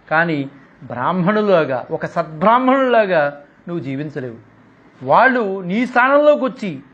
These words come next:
ఒక రాజ్యాన్ని పరిపాలించగలరు, సుభిక్షంగా చేయగలరు. ఎందువల్లంటే అంత జ్ఞాన సంపద బ్రాహ్మణులకు ఉంది.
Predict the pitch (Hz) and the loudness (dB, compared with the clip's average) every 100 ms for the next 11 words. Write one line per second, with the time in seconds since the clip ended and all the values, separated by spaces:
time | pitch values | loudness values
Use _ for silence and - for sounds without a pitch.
0 | _ 170 160 147 196 180 285 302 254 247 | _ -10 -4 2 2 4 4 4 0 -2
1 | 233 220 170 170 147 117 - _ _ _ | -2 -4 -6 -8 -8 -10 -20 _ _ _
2 | - 262 302 - 285 285 247 233 190 165 | -4 2 2 2 4 4 4 0 0 -2
3 | 123 151 160 202 190 180 220 247 - 113 | -4 -10 -8 -4 -4 -6 -6 -8 -10 -16
4 | 131 165 - 156 135 123 131 208 214 226 | -16 -8 -2 -2 -4 -8 -2 0 0 0
5 | 196 202 156 143 - - - - 131 135 | 0 2 2 2 -2 -8 -20 -10 -6 -4
6 | 160 131 175 160 143 123 120 123 | -4 -6 -6 -8 -10 -12 -8 -10